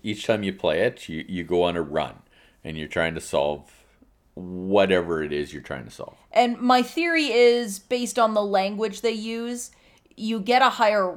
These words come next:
Speaker 2: ranking, or, like, you end up at a higher ranking
Speaker 1: The
Speaker 2: the,
Speaker 1: least
Speaker 2: the,
Speaker 1: amount of
Speaker 2: the least
Speaker 1: runs
Speaker 2: amount
Speaker 1: you
Speaker 2: of
Speaker 1: do.
Speaker 2: times, yeah.
Speaker 1: Yeah.
Speaker 2: 'Cause there's more story to this, like, there's more expansions you can get. That might play a factor.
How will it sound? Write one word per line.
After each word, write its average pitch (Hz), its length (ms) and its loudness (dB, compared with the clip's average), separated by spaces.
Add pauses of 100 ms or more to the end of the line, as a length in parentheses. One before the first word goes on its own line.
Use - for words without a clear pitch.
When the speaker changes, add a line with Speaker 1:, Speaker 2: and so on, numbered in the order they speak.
Speaker 2:
ranking, 277 580 -4 (640)
or, 185 320 2
like, 170 260 -2
you 180 120 -8
end 180 220 -2
up - 180 0
at 214 80 0
a 208 40 4
higher 220 320 0
ranking 226 640 -4 (640)
Speaker 1:
The 101 220 4
Speaker 2:
the, 117 180 6
Speaker 1:
least 123 220 0
Speaker 2:
the, 113 60 0
Speaker 1:
amount 196 280 4
of 233 60 4
Speaker 2:
the 233 40 4
least 240 200 4
Speaker 1:
runs 190 100 4
Speaker 2:
amount 226 200 6
Speaker 1:
you - 20 2
Speaker 2:
of 202 60 -4
Speaker 1:
do. - 80 -4
Speaker 2:
times, 147 380 -4
yeah. 147 300 0
Speaker 1:
Yeah. - 160 -2
Speaker 2:
'Cause 247 200 0
there's 233 220 2
more 262 580 2
story 220 640 -2
to 202 120 -10
this, 165 260 -6
like, 185 120 -6
there's 190 160 -10
more 202 160 -4
expansions 190 600 -6
you 165 80 -14
can 165 160 -14
get. 160 320 -6 (400)
That 208 300 6
might 185 260 0
play 151 200 -4
a 147 60 -10
factor. - 520 -8